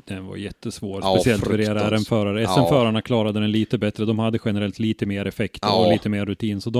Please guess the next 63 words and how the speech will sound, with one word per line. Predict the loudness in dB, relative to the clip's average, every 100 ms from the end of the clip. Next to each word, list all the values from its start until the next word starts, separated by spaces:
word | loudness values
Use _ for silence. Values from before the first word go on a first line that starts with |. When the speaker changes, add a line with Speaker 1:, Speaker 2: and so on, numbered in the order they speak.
| 2
Speaker 2:
Jo, | 4
men | 2
Speaker 1:
klarade | 2 0
det |
Speaker 2:
precis. | -2 -4 -6
Speaker 1:
bättre, | -6
men... | -6 -8 -10 -14 -20 -20 -20 -20 -14 -10
Det |
var | -6 -8
svårt. | -8 -12 -12 -18 -6
Speaker 2:
Ja, | 0 2 2 2 -2
så | 2
det | 4
gick | 2 0 -4
väl |
som | -2 0
det |
gick. | -2 -6 -8 -10 -6
Men... | -2 0 0 -2
Eh, | 0
Speaker 1:
Det | 0 -2 -4 -12 -10 -2
var | 2
ju |
Speaker 2:
all- | 2
Speaker 1:
den | 2
där | 0
F | -4 -6
två-kurvan | 0 0 2 2 2 -2
kallas | -6 -6 -6
väl | -4
den, | -4 -4
tror | -6
jag, | -6
som | -6
de | -4 0
Speaker 2:
Ja, | 2 2 -2 -8
Speaker 1:
fyllde | -2 0 2 2
i | 0
Speaker 2:
precis. | -2 -4
Speaker 1:
den | -6
där, | -6 -8 -8 -8
eh, | -10 -10
asfalt, | -10 -12 -12 _ -10
eh, | -8 -10 -12 -14 -12 -12 -12 -12
fliken | -8 -8 -8 -10
i | -10
som | -10 -10 -2
Speaker 2:
Ja, | 0
men | 0
exakt. | -2 0 0
Speaker 1:
gjorde | 0
att, | -4
så | -2 2
nu | 4
är | 2
det |
ju | 0
mycket | 0 -2
bättre | -4 -8
flyt | -12 -12
i | -14
den. | -16 -20 -16 -4
Speaker 2:
Ja, | -2 -2